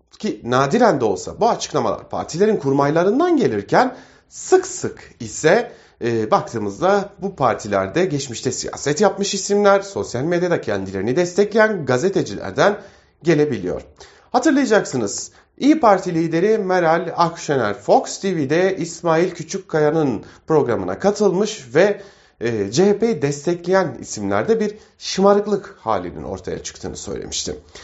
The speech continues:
Her ne kadar bu konu çok fazla konuşulmuyor olsa da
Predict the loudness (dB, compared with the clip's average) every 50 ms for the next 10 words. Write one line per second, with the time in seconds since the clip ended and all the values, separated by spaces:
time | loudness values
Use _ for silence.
0 | -20 -20 -20 _ -2 0 2 2 2 2 4 4 4 2 2 0 -2 0 0 0
1 | 0 0 -2 -2 -2 0 -2 0 0 -2 0 0 0 0 0 0 0 2 2 2
2 | 2 2 2 0 0 0 2 4 4 4 4 2